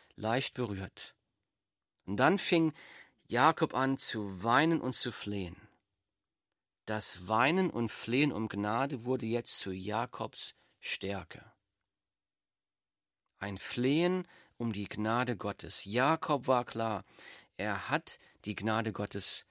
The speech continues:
nicht verdient. Er weiß, er hat sein Leben lang gegen Gott gekämpft. Er weiß,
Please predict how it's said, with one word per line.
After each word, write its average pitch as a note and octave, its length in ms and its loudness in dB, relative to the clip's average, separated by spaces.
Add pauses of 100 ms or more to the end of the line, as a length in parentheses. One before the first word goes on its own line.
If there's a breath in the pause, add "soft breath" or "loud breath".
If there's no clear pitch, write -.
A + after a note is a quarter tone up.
(120)
nicht A2 300 0
verdient. G2 440 -4
Er F#2+ 220 0
weiß, D#3 500 4 (360 loud breath)
er A#2 80 -4
hat A#2+ 160 -2
sein A2 220 2
Leben D3+ 440 4
lang A2 260 0
gegen C#3+ 380 2
Gott B2+ 220 -2
gekämpft. G#2 540 -6
Er A2 240 0
weiß, D3+ 420 2